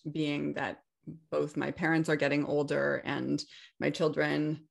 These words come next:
you know, are still young and still, they're eight and, you know, still need me in all kinds of different ways. And so I wanted more flexibility in my time and I wanted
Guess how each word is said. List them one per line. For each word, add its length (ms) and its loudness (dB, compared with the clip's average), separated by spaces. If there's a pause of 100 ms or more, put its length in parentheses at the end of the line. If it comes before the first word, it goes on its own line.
you 100 -4
know, 80 -2
are 60 0
still 240 0
young 280 2
and 140 0
still, 400 -2
they're 260 -4
eight 340 0 (420)
and, 420 0
you 80 -2
know, 120 -2
still 260 -2
need 320 2
me 480 -2 (380)
in 180 -2
all 120 -2
kinds 300 2
of 60 2
different 260 -6
ways. 240 0
And 160 0
so 140 0
I 100 6
wanted 420 2
more 220 0
flexibility 680 -2
in 140 -4
my 180 -6
time 460 -10
and 120 -4
I 100 -4
wanted 920 -4